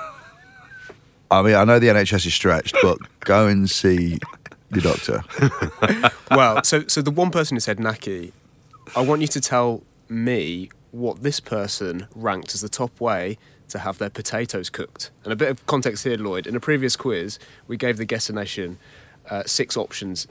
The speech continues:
Speaker 2: to rank the best ways to cook potatoes.
Speaker 1: Yeah.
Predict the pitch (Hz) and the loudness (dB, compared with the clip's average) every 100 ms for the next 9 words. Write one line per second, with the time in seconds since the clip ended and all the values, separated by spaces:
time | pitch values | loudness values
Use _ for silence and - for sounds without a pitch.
0 | - - 101 110 104 107 - 110 - 113 | -8 -6 -4 -2 -2 -2 -8 -10 -4 -4
1 | 104 110 101 98 - - 107 - - 95 | -4 -4 -4 -4 -8 -8 -10 -10 -8 -6
2 | 90 92 80 78 - - 107 | -6 -6 -6 -8 -8 -2 0